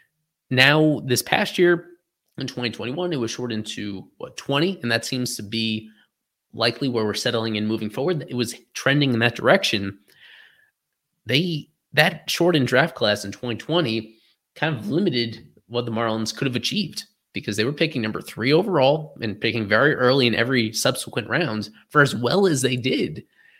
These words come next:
This is a reason why, you know, that, that's why they had that window to maybe on paper take over as one of the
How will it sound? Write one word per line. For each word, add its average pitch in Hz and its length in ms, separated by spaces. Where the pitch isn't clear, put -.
This 165 160
is 165 100
a 143 80
reason 131 320
why, 117 560
you 120 80
know, 117 200
that, 139 220
that's 139 160
why 180 80
they 147 120
had 151 240
that 120 180
window 120 460
to - 160
maybe 117 840
on 123 120
paper 120 420
take 135 280
over 120 400
as 110 460
one 123 180
of 113 60
the 107 260